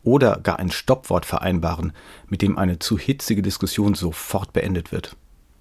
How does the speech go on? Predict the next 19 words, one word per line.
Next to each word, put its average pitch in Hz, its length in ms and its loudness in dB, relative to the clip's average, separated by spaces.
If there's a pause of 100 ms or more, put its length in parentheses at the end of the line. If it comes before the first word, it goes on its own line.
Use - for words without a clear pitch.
(580)
Das - 180 -2
klingt, 143 300 2 (380)
als - 160 -2
erlebten 135 400 4
nicht 131 260 0
wenige 113 320 4
Menschen 98 340 2
Weihnachtstragödien, 107 880 2 (320)
wie - 100 0
ich - 180 -2
sie 104 100 0
nur 113 160 4
aus - 140 -2
der 101 100 0
T-V-Serie 98 840 2
Familie 98 520 0
Heinz 98 180 0
Becker 117 280 -2
kenne. 71 340 -6